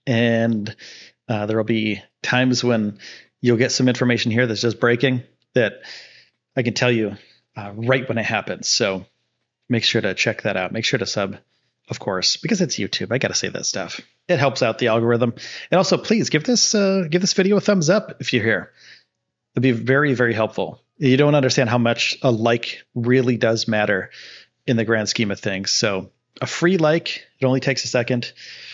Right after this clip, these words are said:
really helpful. Also, and this is my little commercial here. Um, there is a, uh,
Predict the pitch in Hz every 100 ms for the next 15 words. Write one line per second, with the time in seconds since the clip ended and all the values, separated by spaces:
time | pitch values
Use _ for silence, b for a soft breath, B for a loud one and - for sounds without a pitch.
0 | B 160 160 131 147 - 165 - 143 180
1 | - 208 208 - _ - 143 131 131 127
2 | 113 104 - 110 98 - 110 104 101 -
3 | B B B B _ 123 110 98 90 95
4 | _ _ _ _ _ _ _ - b b
5 | b _ _ _ _ _ 113 120 120 113
6 | - 110 104 98 92